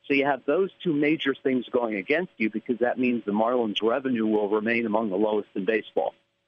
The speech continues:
Now, the payroll this year is a hundred fifteen million, and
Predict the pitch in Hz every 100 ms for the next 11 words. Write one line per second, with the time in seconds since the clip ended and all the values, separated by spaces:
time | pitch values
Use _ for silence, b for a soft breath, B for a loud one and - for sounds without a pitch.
0 | - 120 110 - 180 180 165 143 - 135
1 | 107 110 135 123 - 127 - 120 110 107
2 | 101 95 90 101 - _ _ _ 110 113
3 | 113 110 110